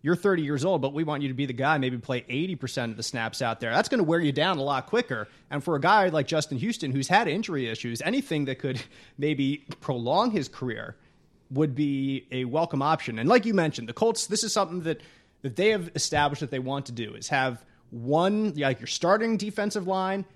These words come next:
and immediately be able to bring in an entire second unit. And the starting line right now, you got Jabal Sheard, Margus Hunt at the nose, Denico Autry at defensive tackle, Justin Houston at right defensive end.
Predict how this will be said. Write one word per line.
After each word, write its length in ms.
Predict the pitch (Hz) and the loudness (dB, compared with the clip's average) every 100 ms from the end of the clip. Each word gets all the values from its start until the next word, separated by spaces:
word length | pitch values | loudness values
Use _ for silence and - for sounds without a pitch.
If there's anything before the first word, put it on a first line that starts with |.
| _ | _
and 140 | - 120 | -8 -4
immediately 540 | 117 131 180 185 170 | -2 -2 -2 -4 -6
be 160 | 151 151 | -2 -4
able 160 | 156 | -2
to 20 | 139 | -4
bring 220 | 131 151 | -4 -2
in 160 | 147 | -2
an 60 | 131 117 | -4 -6
entire 340 | 113 147 147 | -2 2 2
second 420 | 147 147 135 131 | 2 0 0 -2
unit. 260 | 123 110 110 | -2 -4 -6
And 80 | 113 | -6
the 100 | 123 | -6
starting 380 | - 226 277 226 | -2 6 6 6
line 200 | 202 180 | 4 4
right 200 | 160 160 | 2 2
now, 140 | 143 135 | 2 2
you 100 | 131 | 2
got 160 | 135 | 0
Jabal 320 | - 107 214 | 0 2 4
Sheard, 460 | 220 - 139 127 123 - _ _ 120 | 2 -2 -2 0 -2 -8 _ _ -2
Margus 380 | 139 190 185 | 2 2 2
Hunt 140 | 185 165 | -2 -4
at 60 | |
the 60 | 160 | -2
nose, 540 | 131 117 113 113 - - | -2 0 -2 -4 -8 -8
Denico 340 | 131 165 165 123 | -2 0 0 2
Autry 380 | 131 123 139 | 0 -2 -6
at 80 | 123 | -6
defensive 340 | 120 131 120 117 | -6 -6 -6 -4
tackle, 360 | 120 110 127 | -2 -2 -4
Justin 340 | 117 139 - 127 | 0 -2 0 -2
Houston 400 | 131 120 - 117 | -2 -4 -4 -6
at 80 | |
right 180 | 113 110 | -2 -4
defensive 440 | 113 117 110 107 107 | -4 -6 -6 -6 -8
end. 240 | 107 113 | -10 -12